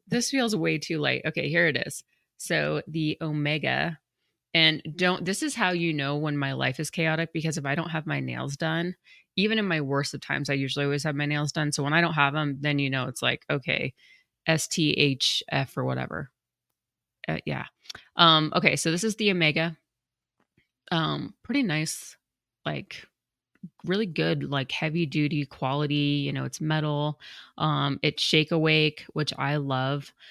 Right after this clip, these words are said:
I don't know about you, but I always forget to shut my optics off.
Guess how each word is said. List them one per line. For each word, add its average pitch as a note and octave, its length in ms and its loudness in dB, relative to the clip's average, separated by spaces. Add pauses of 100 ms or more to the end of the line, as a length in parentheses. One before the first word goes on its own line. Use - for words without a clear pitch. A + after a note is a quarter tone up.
(200)
I F#3+ 100 2
don't B3+ 100 2
know A#3+ 80 4
about D#3+ 260 4
you, D#3 100 4
but C#3 120 2
I C#3 60 4
always E3+ 180 0
forget C#3 320 -2
to C#3+ 80 -2
shut - 340 -2
my C#3+ 160 -2
optics - 460 -4
off. C3 360 -2